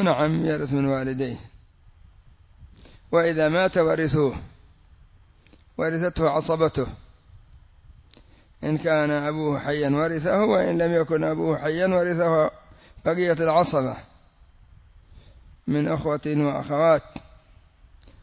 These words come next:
وكذلك ترثه أمه على ما جاء في المواريث." يقول: "هل جاء حديث أن النبي صلى الله عليه وسلم أبى أن يصلي على رجل عليه دين؟" نعم، جاء،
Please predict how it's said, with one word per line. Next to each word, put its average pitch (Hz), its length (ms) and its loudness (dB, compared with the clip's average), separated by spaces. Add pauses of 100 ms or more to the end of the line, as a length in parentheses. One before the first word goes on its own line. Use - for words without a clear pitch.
(340)
وكذلك 143 880 -4
ترثه 151 540 -2
أمه 160 260 4 (1900)
على 165 440 2 (600)
ما 156 140 -2
جاء 160 260 -4
في 160 60 -2
المواريث." 151 560 0 (1200)
يقول: 208 280 2
"هل 208 160 8
جاء 208 240 4
حديث 202 240 4
أن 196 160 4
النبي 196 280 2
صلى 180 260 -2
الله 180 140 2
عليه 175 120 2
وسلم 175 340 0
أبى 175 240 2
أن 165 80 0
يصلي 170 400 -2
على 160 260 0
رجل 160 260 -2
عليه 151 240 0
دين؟" 165 280 2
نعم، 214 300 -2
جاء، - 300 -2